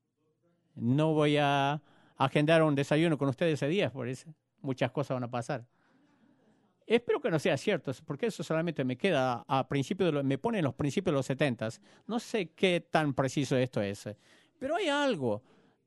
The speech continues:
de ver una fecha te crea un sentido de urgencia.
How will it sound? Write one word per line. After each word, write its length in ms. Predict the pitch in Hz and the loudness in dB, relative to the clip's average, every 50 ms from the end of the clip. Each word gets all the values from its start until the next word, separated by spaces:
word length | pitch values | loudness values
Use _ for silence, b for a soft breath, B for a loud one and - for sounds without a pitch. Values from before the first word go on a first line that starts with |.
| - | -6
de 220 | 165 170 147 160 - - | -6 -4 -6 -6 -10 -18
ver 480 | 123 - 147 135 117 - 170 208 233 | -18 -18 -16 -8 0 0 0 2 2
una 200 | 247 214 170 135 | 0 -2 -4 -4
fecha 640 | - - - - 247 156 - - 131 104 101 104 - _ b b b b b b b b b b b b _ _ _ _ _ _ _ | -6 -6 -2 -2 -2 -2 -2 -6 -6 -6 -8 -10 -12 _ b b b b b b b b b b b b _ _ _ _ _ _ _
te 220 | - 165 131 - _ _ _ _ _ _ | -2 -2 -2 -2 _ _ _ _ _ _
crea 300 | - - 185 220 226 208 | -2 2 2 4 4 4
un 200 | 196 175 160 147 | 4 4 2 2
sentido 340 | 127 - 143 123 - - 190 | 0 0 -4 -4 0 0 2
de 80 | 165 139 | 2 2
urgencia. 720 | 117 107 - - 165 143 120 - - 104 90 87 98 | 0 -2 -2 -2 -2 -2 -2 -4 -6 -8 -8 -8 -10